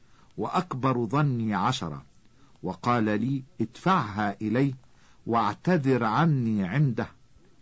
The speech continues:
فإنه لم يحضرني غير هذا في هذا الوقت"، على أن الشواهد على كرمه وسخاء نفسه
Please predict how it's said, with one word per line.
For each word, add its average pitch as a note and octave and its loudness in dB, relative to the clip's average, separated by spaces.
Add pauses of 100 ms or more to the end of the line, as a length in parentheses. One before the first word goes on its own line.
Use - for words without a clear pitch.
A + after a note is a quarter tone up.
(680)
فإنه D#3+ 4
لم D3 4
يحضرني C#3 2
غير B2+ 4
هذا C#3 4
في A2+ 0
هذا C3+ 2
الوقت"، - -2 (460)
على C#3 4
أن E3 4
الشواهد C#3 4
على B2 2
كرمه B2 2
وسخاء A2+ 0
نفسه C#3 -4